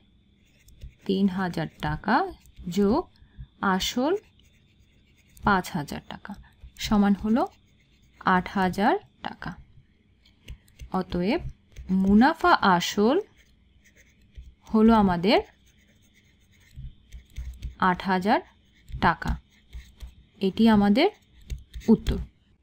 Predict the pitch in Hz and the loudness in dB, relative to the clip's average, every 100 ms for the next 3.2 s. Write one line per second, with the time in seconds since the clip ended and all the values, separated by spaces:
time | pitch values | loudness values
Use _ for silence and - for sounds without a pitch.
0 | _ - 240 269 302 311 302 254 415 311 | _ 0 4 6 6 6 6 6 6 8
1 | 233 240 269 269 220 214 185 160 151 - | 8 8 4 4 6 6 4 2 -2 -4
2 | 156 - - _ _ _ - - 233 262 | -4 -6 -12 _ _ _ -6 2 6 8
3 | 277 240 | 8 4